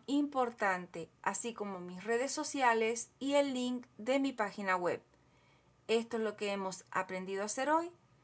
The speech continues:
Espero que les haya gustado este tutorial. Nos vemos en una próxima oportunidad.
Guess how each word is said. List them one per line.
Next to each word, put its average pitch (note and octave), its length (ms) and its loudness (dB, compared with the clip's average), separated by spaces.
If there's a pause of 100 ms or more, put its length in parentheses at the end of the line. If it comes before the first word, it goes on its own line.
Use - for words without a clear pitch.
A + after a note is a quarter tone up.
(300)
Espero A#3 420 2
que A#3+ 100 -2
les A3 140 0
haya G#3+ 220 0
gustado A3 500 2
este G#3 320 -4
tutorial. D4 640 0 (400)
Nos B3 260 0
vemos C#4+ 540 6 (280)
en B3 200 2
una F4+ 260 2
próxima G#3+ 520 0
oportunidad. G3+ 760 -4